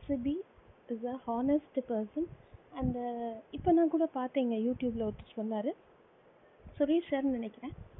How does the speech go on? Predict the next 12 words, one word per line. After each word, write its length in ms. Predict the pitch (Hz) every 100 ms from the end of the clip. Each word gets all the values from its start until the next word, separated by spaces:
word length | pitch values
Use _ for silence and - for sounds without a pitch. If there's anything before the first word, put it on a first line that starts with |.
| - - - - 254
"பிக் 180 | 294 285
பாஸ் 200 | 330 349 359
வீட்டுக்குள் 500 | 269 269 - - 330 466 -
புடம் 300 | 285 294 349 381
போட்ட 340 | 294 277 -
ஒரு 300 | 370 277 254 247
தங்கம் 480 | 226 214 208 214 - -
என்றால் 380 | 233 226 240
அது 240 | 302 226 226
சிபி" 20 | 233
அப்படின்னு 500 | 214 226 226 220 214
சொன்னாரு. 300 | 214 208 208